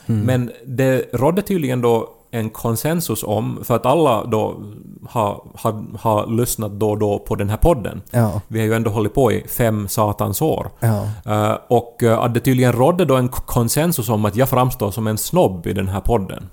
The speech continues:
Speaker 1: Mm.
Speaker 2: Och då blev jag riktigt som, eh, alltså, upprörd.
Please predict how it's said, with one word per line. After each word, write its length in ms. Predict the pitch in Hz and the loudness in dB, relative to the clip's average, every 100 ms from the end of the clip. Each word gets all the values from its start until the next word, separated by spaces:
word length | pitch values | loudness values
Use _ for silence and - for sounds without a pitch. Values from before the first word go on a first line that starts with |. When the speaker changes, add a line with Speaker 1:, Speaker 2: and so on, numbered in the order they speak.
| 120 | 0
Speaker 1:
Mm. 320 | 120 123 139 - - _ _ _ _ _ _ _ | 2 2 0 -6 -20 _ _ _ _ _ _ _
Speaker 2:
Och 340 | 127 120 120 - | 4 4 4 0
då 440 | 120 156 202 - - _ _ _ _ _ | 2 4 4 0 -12 _ _ _ _ _
blev 260 | - 139 135 | 0 2 4
jag 120 | 127 | 4
riktigt 300 | 147 - 127 | 2 0 -2
som, 380 | - 113 104 92 - - | 0 0 -2 -6 -14 -14
eh, 60 | 92 - 110 | -12 -12 -6
alltså, 480 | 127 127 131 117 113 - - _ _ _ _ _ _ | -4 0 2 2 0 -8 -20 _ _ _ _ _ _
upprörd. 640 | 185 220 139 110 87 208 | 2 2 0 0 0 -6